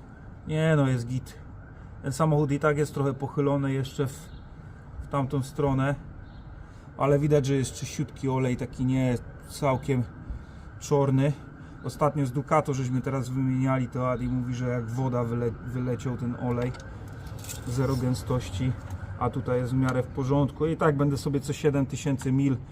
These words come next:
czyli tak co dziesięć tysięcy kilometrów ten olej w tym aucie wymieniał, to i tak kosztuje tam, nie wiem, może ze stówkę, jak się to robi, yy,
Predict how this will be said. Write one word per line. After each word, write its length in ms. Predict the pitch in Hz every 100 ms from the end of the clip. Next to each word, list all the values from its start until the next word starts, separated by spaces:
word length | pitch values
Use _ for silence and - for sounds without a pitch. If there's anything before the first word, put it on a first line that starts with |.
| - -
czyli 200 | - 127
tak 180 | 131 120
co 120 | 135
dziesięć 300 | 127 131 131
tysięcy 420 | - 117 135 -
kilometrów 500 | - 131 131 123 123
ten 180 | - 127
olej 220 | 131 127
w 60 | -
tym 160 | 123
aucie 280 | 123 120 131
wymieniał, 440 | 117 127 131 131 117
to 80 |
i 80 | 117
tak 180 | 131 120
kosztuje 380 | 117 - 127 120
tam, 180 | 117 123
nie 120 | 120
wiem, 120 | 117
może 300 | 120 117 120 - - - - - - - - - - - -
ze 260 | 120 127
stówkę, 400 | 123 160 147 -
jak 160 | 131 127
się 120 | 143
to 120 | 131
robi, 240 | 131 127 127 - - - - -
yy, 720 | 123 123 123 123 127 127 123